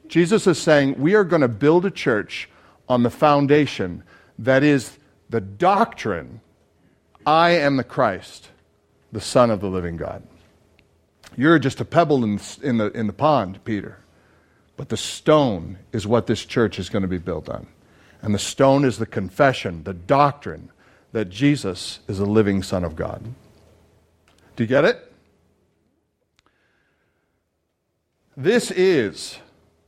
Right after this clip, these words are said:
the good news. The gospel, when we, when you hear the word gospel, gospel is also a Greek word. It means good news. When we say gospel, we're really saying good news. And the gospel is the story of Jesus. That is why Matthew, Mark, Luke, and John are called the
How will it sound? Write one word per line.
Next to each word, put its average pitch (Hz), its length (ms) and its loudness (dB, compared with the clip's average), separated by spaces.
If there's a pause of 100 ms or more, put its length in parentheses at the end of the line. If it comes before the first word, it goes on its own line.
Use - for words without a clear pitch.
(240)
the 117 200 -8
good 139 260 0
news. 123 480 -2 (760)
The 139 140 0
gospel, 175 1000 0
when 127 160 -2
we, 160 140 2
when 165 180 2
you 190 80 2
hear 233 140 2
the 196 80 4
word 160 260 2
gospel, 156 680 0
gospel 190 460 0
is 170 120 0
also 226 400 0
a 175 60 2
Greek 143 300 0
word. 120 360 0
It 156 200 -2
means 175 640 0 (1200)
good 127 240 2
news. 175 520 -2 (920)
When 131 160 0
we 214 100 4
say 214 180 0
gospel, 175 520 2
we're 147 120 4
really 202 320 4
saying 139 320 2
good 165 160 0
news. 151 240 0
And 147 200 2
the 143 60 2
gospel 175 640 0
is 190 340 0
the 135 200 -2
story 220 640 2
of 135 100 0
Jesus. 190 440 0
That 175 220 2
is 190 140 0
why 160 200 2
Matthew, 180 400 0
Mark, 175 300 0
Luke, 185 200 2
and 143 140 -2
John 190 360 2
are 151 160 0
called 185 460 0
the 196 320 2